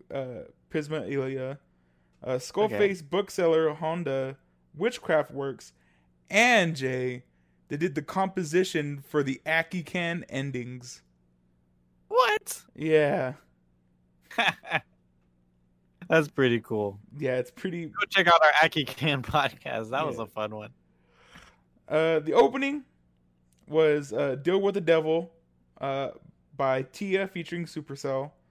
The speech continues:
Speaker 1: which I am a big, big Supercell fan.
Speaker 2: That song is amazing.
Speaker 1: Yeah.
Speaker 2: I love that song.
Speaker 1: Did you, uh, I sent Jay, after I figured out it was Supercell,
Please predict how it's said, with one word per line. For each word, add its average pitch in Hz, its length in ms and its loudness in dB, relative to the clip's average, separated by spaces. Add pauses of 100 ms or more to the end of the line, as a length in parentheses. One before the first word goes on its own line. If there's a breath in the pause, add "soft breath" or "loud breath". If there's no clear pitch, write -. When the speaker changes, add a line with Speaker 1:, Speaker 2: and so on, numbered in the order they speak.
(420)
Speaker 1:
which 135 420 -4 (140)
I 175 200 -2
am 160 140 -2
a 139 80 -2
big, 147 580 0 (300)
big 139 260 -4
Supercell 135 560 -8
fan. 131 420 -10 (1000)
Speaker 2:
That 143 200 2
song 131 320 2
is 113 120 -6
amazing. 104 640 -2 (260)
Speaker 1:
Yeah. 147 320 2
Speaker 2:
I 127 240 4
love 110 260 -10 (360)
that 101 160 -6
song. 90 340 -8 (540)
Speaker 1:
Did 165 200 0
you, 233 220 4
uh, 220 500 0 (160)
I 165 100 2
sent 175 320 -2
Jay, 165 280 4
after 156 300 4
I 151 40 4
figured 156 360 -4
out 151 200 4
it 120 60 -4
was 139 200 -4
Supercell, 127 680 -8